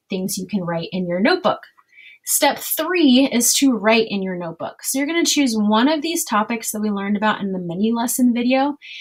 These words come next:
and you're gonna write five or more sentences in your writer's notebook. If you choose to use a, a digital notebook and you created one yesterday,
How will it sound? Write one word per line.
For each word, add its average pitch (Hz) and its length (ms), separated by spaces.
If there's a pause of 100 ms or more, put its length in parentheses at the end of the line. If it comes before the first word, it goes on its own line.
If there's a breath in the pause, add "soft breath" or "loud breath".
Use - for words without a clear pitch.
(140 loud breath)
and 226 100
you're 247 140
gonna 247 140
write 214 240
five 226 420
or 302 80
more 247 240
sentences 196 800
in 208 160
your 190 120
writer's 175 400
notebook. - 380 (480)
If 277 180
you 339 140
choose 277 300
to 240 60
use 233 180
a, 190 420
a 208 80
digital 190 460
notebook 269 420 (380 loud breath)
and 214 120
you 220 120
created 220 400
one 190 240
yesterday, 269 680